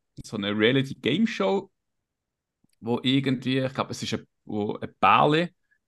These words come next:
ähm, spielt um eine Million und sind, irgendwie, glaub, irgendwie in der Welt umreisen, so Bond-mäßig und Dinge Fragen suchen und dann Dinge beantworten, irgendwie so. Halt alles auf dem,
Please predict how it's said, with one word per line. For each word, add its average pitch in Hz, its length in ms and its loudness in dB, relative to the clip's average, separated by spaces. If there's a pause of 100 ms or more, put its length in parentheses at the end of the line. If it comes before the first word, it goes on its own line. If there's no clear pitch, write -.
(420)
ähm, 101 540 -2 (240)
spielt 139 580 0
um 113 140 -6
eine 110 80 -2
Million 117 480 2
und 127 100 0
sind, 127 140 0
irgendwie, 123 180 2
glaub, - 160 0
irgendwie 139 260 -2
in 120 80 -2
der 101 140 -6
Welt 135 300 0
umreisen, 139 680 2
so 113 80 -4
Bond-mäßig 139 1080 2
und 104 160 -6
Dinge 113 200 2
Fragen 139 520 0
suchen 135 720 0 (560)
und 98 120 -12
dann 104 100 -6
Dinge 113 300 -2
beantworten, 135 840 -4
irgendwie 123 280 -2
so. 120 420 -2 (1120)
Halt 101 220 -4
alles 120 440 -2
auf - 180 -8
dem, 107 440 -2